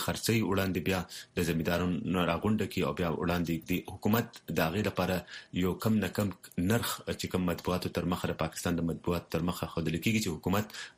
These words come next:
اتلس سوه روپۍ، ا، یادوي چې دا سپورټ یو، ا، یا د مرستو لپاره دا بیه اعلان کړې دي.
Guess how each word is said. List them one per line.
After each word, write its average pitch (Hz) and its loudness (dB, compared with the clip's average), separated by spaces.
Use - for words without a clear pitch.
اتلس 113 4
سوه 85 -2
روپۍ، 90 0
ا، 80 4
یادوي 90 0
چې - -4
دا 82 2
سپورټ 85 -2
یو، 80 -2
ا، 73 -4
یا 87 2
د 82 0
مرستو 85 -2
لپاره 78 -2
دا 80 0
بیه 82 2
اعلان 76 -2
کړې 82 -2
دي. 78 0